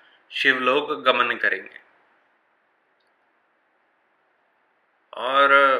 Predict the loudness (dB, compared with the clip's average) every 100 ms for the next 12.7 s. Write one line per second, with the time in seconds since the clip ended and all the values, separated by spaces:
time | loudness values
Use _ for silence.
0 | -4 -18 _ -8 -6 4 6 10 8 8
1 | 6 8 8 6 6 6 6 4 4 4
2 | 4 4 0 -4 -6 -6 -10 -10 -8 -10
3 | -8 -10 -4 2 2 2 -6 -12 -12 -12
4 | -12 -10 -8 -6 -6 -6 -4 -2 -4 -8
5 | -8 -8 -4 2 2 0 -10 -10 -10 -12
6 | -4 2 2 0 -4 -20 _ _ _ _
7 | -20 -20 _ _ _ _ -4 -2 0 2
8 | 4 4 2 2 2 2 -2 -2 -2 -2
9 | -2 -6 -10 -8 -8 0 6 6 4 0
10 | 0 0 -2 -4 0 0 2 0 0 -10
11 | -6 -4 -4 -6 -2 0 0 -2 0 2
12 | 2 -4 -16 -16 -18 -16 -18